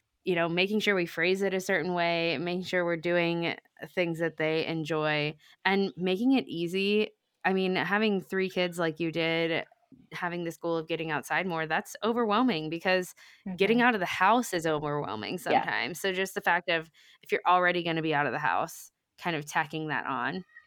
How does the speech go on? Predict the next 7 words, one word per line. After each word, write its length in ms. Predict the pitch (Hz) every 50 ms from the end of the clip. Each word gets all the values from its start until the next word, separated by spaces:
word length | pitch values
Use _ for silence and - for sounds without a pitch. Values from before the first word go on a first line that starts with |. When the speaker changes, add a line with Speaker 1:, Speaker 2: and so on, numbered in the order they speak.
| 180 165 165 165
Speaker 1:
I 60 | 185
love 200 | 175 170 170 175
that. 200 | 180 165 147 -
Speaker 2:
Exactly. 160 | 156 160 - 170
Yeah. 400 | 175 170 180 175 151 - - - - _ - - - - - - - -
Yeah. 240 | 220 202 185 175 - -
And 220 | 202 202 190 -